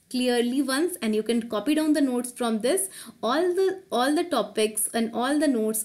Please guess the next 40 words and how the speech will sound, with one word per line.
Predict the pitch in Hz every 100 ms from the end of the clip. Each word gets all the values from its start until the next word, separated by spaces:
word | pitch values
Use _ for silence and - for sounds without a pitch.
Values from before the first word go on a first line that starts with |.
| -
are | 220 285 285 - _ _
writ-, | 202 208 196 - -
are | 208 226
there | 226 208 214
from | 254 - 240 202
your | 226 247
N | 214 196
C | 214
E |
R | 196
T | 196 240
textbook. | 160 160 - 190 185 - - -
So | -
you | 214
can | 240 214
easily | 233 226 254 311
write | 247 214
down | 208 208
the | 208
notes | 196 196 226 247
and | 226 202
go | 202
through | 208 233
the | 226
notes. | 233 240 320 -
If | 226 -
you | 214
have | 196 233 262
any | 262 269
doubt, | 262 277 302
you | 208
can | 196 214 -
ask | 208 233 -
me | 277 277
in | 220
the |
comment | 214 208 185 190
section. | 190 190 - 147
I | 196
will | 190 240